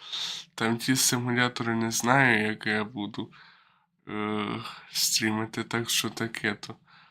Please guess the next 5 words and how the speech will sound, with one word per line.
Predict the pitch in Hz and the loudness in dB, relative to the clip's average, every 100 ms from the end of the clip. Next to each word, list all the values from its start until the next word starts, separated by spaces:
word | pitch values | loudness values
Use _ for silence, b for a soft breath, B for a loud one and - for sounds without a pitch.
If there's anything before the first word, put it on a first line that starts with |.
| b - | b -2
Просто | 123 131 - 131 B B B | 0 0 -2 -6 B B B
Warmade | 120 127 131 135 147 139 143 | 2 6 8 8 8 8 8
його | 139 139 | 8 8
найпростіша | 135 135 135 127 127 - 170 160 - 120 | 8 6 6 2 2 2 4 6 6 4
гра, | 113 117 110 107 - | 4 2 4 4 0